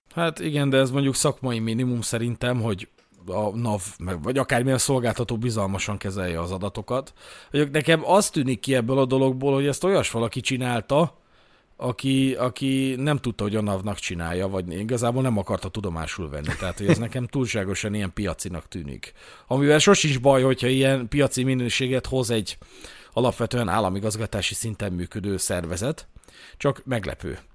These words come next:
Speaker 1: De még meglepőbb az, amit a legalján tar-, találunk ennek a dolognak, hogy van egy jelölőnégyzet,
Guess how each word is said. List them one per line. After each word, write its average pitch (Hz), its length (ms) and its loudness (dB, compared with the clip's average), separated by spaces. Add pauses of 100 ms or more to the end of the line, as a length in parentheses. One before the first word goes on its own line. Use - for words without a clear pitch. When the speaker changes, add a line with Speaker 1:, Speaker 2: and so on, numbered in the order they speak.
(140)
Speaker 1:
De 135 280 2
még 185 220 8
meglepőbb 143 520 2
az, 139 140 4
amit 139 240 0
a 151 40 2
legalján 98 460 0
tar-, 85 300 -2
találunk 92 460 -2
ennek 90 300 -6
a 87 300 0
dolognak, 95 540 -4
hogy 123 200 -4
van 113 160 -2
egy 87 200 -4
jelölőnégyzet, 76 920 -6